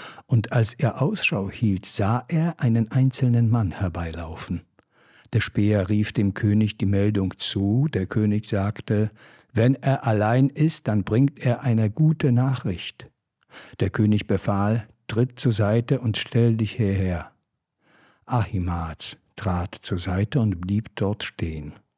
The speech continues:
Da kam auch der Kuschiter und sagte: „Mein Herr, der König,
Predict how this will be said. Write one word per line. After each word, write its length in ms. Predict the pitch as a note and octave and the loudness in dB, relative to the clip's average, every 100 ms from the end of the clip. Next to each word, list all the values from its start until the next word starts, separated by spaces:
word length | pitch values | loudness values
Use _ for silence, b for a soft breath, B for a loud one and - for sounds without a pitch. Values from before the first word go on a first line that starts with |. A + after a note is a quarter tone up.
| _ _ B B B B B - | _ _ B B B B B 0
Da 280 | G#2 B2+ | 2 2
kam 360 | B2+ C3 C3+ C#3+ | 0 2 2 2
auch 300 | C3 B2 A#2+ | 2 0 0
der 220 | - G#2+ | 0 0
Kuschiter 680 | - A#2 - C3+ - G2 F#2+ | 2 0 2 0 2 0 2
und 160 | G2+ | 0
sagte: 400 | F#2 G#2+ G#2+ - | 2 0 0 -2
„Mein 240 | G2+ A2+ A2+ | 2 4 2
Herr, 380 | - A#2 A2+ G2+ | 4 4 4 2
der 160 | G2+ | -2
König, 480 | - A#2+ A2 G#2 | 2 2 2 0